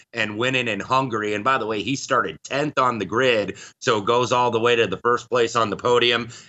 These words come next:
And then it was Mercedes two three, Lewis Hamilton and George Russell. George Russell, by the way, his first pole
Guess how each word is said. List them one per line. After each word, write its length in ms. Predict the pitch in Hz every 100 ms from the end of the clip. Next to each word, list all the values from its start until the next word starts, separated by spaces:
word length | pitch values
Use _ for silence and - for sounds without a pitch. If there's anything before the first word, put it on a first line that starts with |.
| -
And 160 | 120
then 140 | 127 127
it 100 | 113
was 180 | 117 110
Mercedes 640 | 110 - 123 120 104 98
two 240 | - 127
three, 320 | 101 120 110
Lewis 320 | 98 120 120 -
Hamilton 460 | 117 117 113 117
and 140 | 101 90
George 320 | 120 117 92
Russell. 480 | 113 110 110 98 - - -
George 260 | 139 143
Russell, 360 | 98 135 - 107
by 200 | 104 104
the 100 | 95
way, 200 | 104 107
his 220 | 95 87
first 320 | - 139 -
pole 600 | - - 202 117 95 92